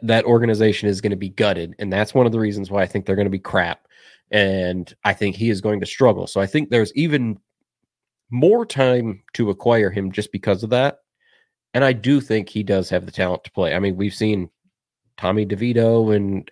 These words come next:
every other, every other guy that started games this year, and Will Levis is better than those people. So I'm with you.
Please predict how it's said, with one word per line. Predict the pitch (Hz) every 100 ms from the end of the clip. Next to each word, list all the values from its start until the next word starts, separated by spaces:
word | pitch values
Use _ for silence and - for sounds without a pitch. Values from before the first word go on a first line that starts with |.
| -
every | 110 107 110 104
other, | 98 98 95 90 _ _ _ _ _
every | 113 117 110 104
other | 98 90
guy | 82 80 78 - _ _ _
that | 147 90 - -
started | - 95 92 92
games | 95 95
this | 95 90
year, | 101 98
and | 98
Will | 101
Levis | 101 92 87 85
is | 82
better | 78 -
than | 82 85
those | -
people. | - - - - _ _ _ - - _ -
So | - 98 80 _ _ _ _ -
I'm | 120
with | 127 127
you. | 127 120 117